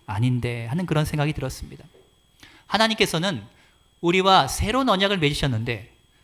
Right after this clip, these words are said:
그것은 바로 예수님을 통해서, 예수님의 그 존귀한 보혈을 통해서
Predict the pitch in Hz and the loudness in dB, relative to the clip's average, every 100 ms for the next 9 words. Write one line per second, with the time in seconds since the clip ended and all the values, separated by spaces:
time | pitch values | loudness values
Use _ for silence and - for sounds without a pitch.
0 | _ - 143 175 156 170 139 127 143 202 | _ -8 -4 0 0 0 -2 0 2 2
1 | - 226 220 214 214 - 147 110 123 185 | 0 -4 2 2 2 -2 -2 -2 0 0
2 | 254 - _ _ _ _ _ - 151 185 | -2 -18 _ _ _ _ _ 0 2 2
3 | 226 220 220 - 151 185 220 226 233 226 | 2 0 2 2 2 0 2 2 2 0
4 | 156 180 196 170 131 107 107 | 2 2 0 0 0 0 -4